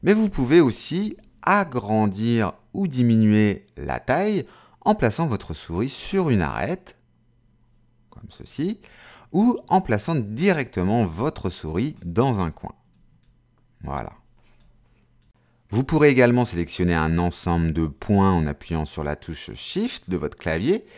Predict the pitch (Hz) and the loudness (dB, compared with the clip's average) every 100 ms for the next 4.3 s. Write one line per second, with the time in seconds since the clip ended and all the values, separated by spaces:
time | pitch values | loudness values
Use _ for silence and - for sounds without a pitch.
0 | - - - 214 202 131 98 - 190 - | -20 -8 0 0 4 2 2 0 -2 -4
1 | - 202 226 202 - 156 - 107 95 - | -2 0 0 -2 -4 -4 -2 -4 -4 -2
2 | 135 110 - 135 - - 107 139 120 85 | -2 -2 -2 -4 -4 -4 -2 0 0 -2
3 | 65 - _ _ _ _ _ - 120 113 | -6 -10 _ _ _ _ _ -8 -6 -6
4 | - - | -8 -16